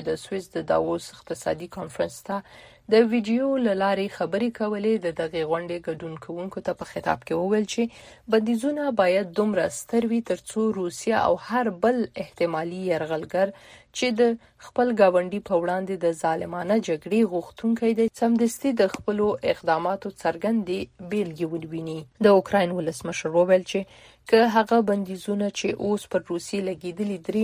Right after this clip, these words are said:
میاشتې له مخه لګېدلي وه، ښایي چې د لسګونو زرو کسانو ژوند به ژغورل شوی وای. هغه وویل چې د دې وخت دی چې تصمیم ونیول شي چې آیا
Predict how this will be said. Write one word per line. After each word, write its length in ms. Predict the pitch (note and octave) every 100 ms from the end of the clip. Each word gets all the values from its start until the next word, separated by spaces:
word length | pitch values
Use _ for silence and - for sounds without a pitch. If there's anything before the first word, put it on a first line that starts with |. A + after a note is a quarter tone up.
| G#3+
میاشتې 460 | G3+ G3+ - F3 F3 - F#3 F#3
له 80 | F3
مخه 280 | G#3+ - F3+ - - - -
لګېدلي 500 | F#3+ E3+ F3 G3 F#3+ F#3+
وه، 140 | G3+ A#3+ A#3
ښایي 320 | - G#3+ A3 A3+ - - _ -
چې 120 | B3 B3
د 40 | A#3+ A#3
لسګونو 460 | A3+ G#3+ A#3 A#3 A#3 A3+ A3 - - F#3+ F3 F3+
زرو 240 | A3 G#3 D3+
کسانو 400 | F3+ - G#3+ G#3+ G#3+
ژوند 340 | G#3 G#3 G#3+ A3 G3+
به 100 | G3 G3
ژغورل 400 | F#3 D#3+ D#3+ E3 -
شوی 280 | - F3+ F3
وای. 220 | D#3 D#3+ D#3 - F3
هغه 180 | E3+ F3
وویل 280 | F#3 F#3 F3+
چې 80 | F#3+ F#3 - - -
د 40 | G3
دې 100 | G#3 A3 G3+
وخت 260 | G#3 - -
دی 140 | F#3+ G3 - _ -
چې 80 | G#3 -
تصمیم 460 | G#3 - G#3+ A3+ G#3 - F#3+ F#3+
ونیول 420 | A3+ A#3 G3+ F#3 -
شي 120 | F#3+ -
چې 80 | F#3 -
آیا 200 | G#3+ G#3+